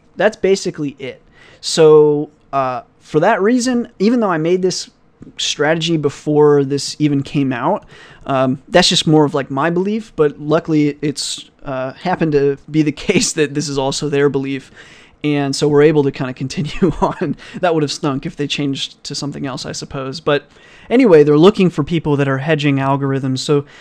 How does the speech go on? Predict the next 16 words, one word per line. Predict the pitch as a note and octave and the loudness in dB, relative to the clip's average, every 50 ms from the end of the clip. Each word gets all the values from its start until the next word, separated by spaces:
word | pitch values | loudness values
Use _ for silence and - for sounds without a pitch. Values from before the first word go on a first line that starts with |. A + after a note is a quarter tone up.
| - - - - | -20 -20 -16 -10
the | D#3 D3+ C#3 E3 E3 | -8 -4 0 0 0
basic | D3+ D#3 E3+ - F#3+ F#3+ G#3+ G3 - F3 D3 | 0 -2 -2 4 6 6 6 4 2 -2 2
definition | - D3 C#3+ - D3 C#3+ C#3+ - - D3 | 2 0 2 2 0 0 0 0 -2 -2
of | C3+ C3 | -2 -2
an, | C#3+ C#3 C3+ - | -4 -6 -8 -8
uh, | - C#3+ | -10 -8
the | C3 C3+ C#3 | -6 -6 -6
hedge | B2 - F3 E3 D3+ C#3 C3+ C3+ C#3 | -4 -2 0 0 0 0 -2 -4 0
would | - D#3+ D3 C3 | 0 0 0 2
be | E3+ E3 D#3+ D3 D3 D3 C#3+ | 2 4 4 4 4 2 -2
an | - C#3 - | -4 -4 -2
algorithm | D3+ C#3+ D3+ D#3 D3+ D3+ D3 C#3 C#3+ C3+ C3+ | 0 0 2 2 2 2 2 2 2 0 -2
that | C3+ - - | -2 -4 -4
the, | C#3+ C#3 C3+ - | -4 -4 -4 -4
that | - - C#3+ C#3+ C#3 | -4 -6 -4 -2 4
both | D#3+ E3+ D#3 C3+ - - - | 4 6 6 4 2 -4 -14